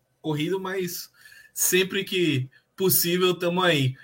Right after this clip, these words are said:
E no mais, mandar um abraço aí pra Nação Azulina, porque o jogo hoje tá complicado. Já contabilizei aqui quatro bolas na trave do C S A, incluindo uma no pênalti,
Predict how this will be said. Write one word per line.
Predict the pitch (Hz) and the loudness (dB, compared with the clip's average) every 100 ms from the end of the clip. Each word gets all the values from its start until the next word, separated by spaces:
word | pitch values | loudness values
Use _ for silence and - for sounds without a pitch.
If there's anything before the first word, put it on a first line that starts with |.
| _ | _
E | 170 | -2
no | 208 196 | -2 2
mais, | 156 180 214 214 | 4 4 2 -2
mandar | 196 190 | -6 -2
um | 196 285 | -2 -2
abraço | 151 147 185 190 | -2 -2 -2 -2
aí | 156 165 | -4 -4
pra | 202 185 175 | -4 -4 -2
Nação | 170 170 170 | -4 -2 -2
Azulina, | 165 170 147 156 180 | 0 -2 -2 -4 -4
porque | 185 - 165 | -8 -10 -6
o | 165 | -4
jogo | 151 160 165 | -2 -2 0
hoje | 165 160 | 0 0
tá | 180 | -4
complicado. | 185 185 220 170 143 | -8 -10 -4 -2 -2
Já | 143 151 | -2 -4
contabilizei | - 175 180 170 170 165 | -4 -4 -4 -4 0 0
aqui | 165 160 156 | -2 -8 -4
quatro | - 185 - 208 | 4 4 4 -4
bolas | 160 170 190 | 2 2 4
na | 190 | 0
trave | - 147 139 165 202 - _ _ _ _ _ _ | 0 -2 -2 -2 -6 -14 _ _ _ _ _ _
do | 139 | -6
C | 131 147 | 0 0
S | 151 - | 0 0
A, | 131 131 - _ - | 2 2 -2 _ -8
incluindo | 202 202 247 240 233 254 | -6 -2 2 2 2 0
uma | 233 240 262 | 0 4 4
no | 262 285 | 4 -4
pênalti, | - 202 196 170 165 | 4 6 6 4 0